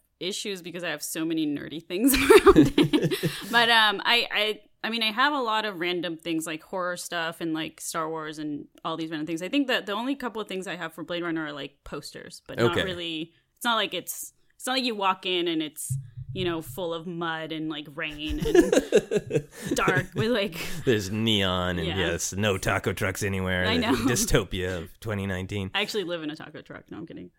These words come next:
Speaker 2: <laughs> Um, but Blade Runner has never been super, super merchandised because it's a
Speaker 1: No.
Speaker 2: cult movie. Uh, it's not Star Wars or Star Trek. But do you ever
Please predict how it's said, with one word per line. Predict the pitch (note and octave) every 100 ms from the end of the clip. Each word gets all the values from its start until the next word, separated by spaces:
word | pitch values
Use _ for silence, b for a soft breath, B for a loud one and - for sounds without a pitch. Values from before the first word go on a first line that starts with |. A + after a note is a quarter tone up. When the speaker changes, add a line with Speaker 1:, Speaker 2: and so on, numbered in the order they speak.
| B B
Speaker 2:
<laughs> | C#3 A4+ D#3 C#3+ - C#3+ - B B B
Um, | C3+ B2+ A2+ G#2 G#2+ - _ _ _
but | C#3 D#3 B2 _ _ - -
Blade | D#3 F#3+
Runner | F#3 E3
has | B2+ G#2
never | B2 B2
been | G2+ F#2+
super, | F2 - D3+ D#3 A2
super | G2+ - D#3+ D3+ G2+
merchandised | F#2+ - E2+ D2 D2+ D#2 - - _ - -
because | F2 G#3
it's | B3 A#3+
a |
Speaker 1:
No. | F#2
Speaker 2:
cult | C3 A2+
movie. | F#2 F2 A2 -
Uh, | G2 E2+ E2+
it's | D2 F2
not | F2 - -
Star | - F2+
Wars | F2+ F2+
or |
Star | - E2+
Trek. | F2 F2+ - B B B _ -
But | C3+
do | A2+
you | C#3
ever | B2+ A#2+